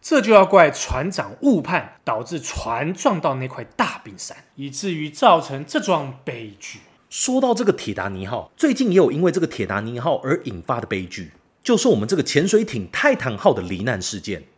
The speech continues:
Speaker 2: 最近美国的私人公司海洋之门 Ocean Gate，他们专门经营高价的深海观赏铁达尼号的潜水艇旅游。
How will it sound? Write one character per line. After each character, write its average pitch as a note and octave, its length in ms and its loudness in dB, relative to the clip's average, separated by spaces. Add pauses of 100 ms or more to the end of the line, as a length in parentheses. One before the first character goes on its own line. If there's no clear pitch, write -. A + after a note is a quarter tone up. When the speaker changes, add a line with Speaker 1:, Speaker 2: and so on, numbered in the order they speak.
(220)
Speaker 2:
最 C4 160 2
近 G#3+ 240 2
美 A#2+ 160 2
国 B2+ 160 4
的 A#2+ 80 2
私 A#3+ 240 0
人 D3+ 160 6
公 D3+ 200 2
司 D3+ 240 -6
海 C3 200 0
洋 A2+ 180 -2
之 D#3+ 180 -2
门 F2 300 -6
Ocean E3 400 2
Gate， A#2+ 220 -6 (200)
他 B3 120 0
们 B3+ 100 6
专 B3+ 180 4
门 A3+ 140 4
经 G#3 180 -2
营 C3+ 280 0
高 B3+ 180 4
价 B3+ 180 2
的 B2+ 80 -4
深 A#3+ 300 0
海 D3 160 -4
观 F#3 260 2
赏 G2 240 -4
铁 G#2 200 -8
达 G#2+ 160 -4
尼 B2 120 -4
号 D#3+ 120 0
的 A2+ 120 -6
潜 D#3 300 -4
水 F#3+ 220 2
艇 F3 200 -4
旅 G2+ 140 -2
游。 D2+ 280 -10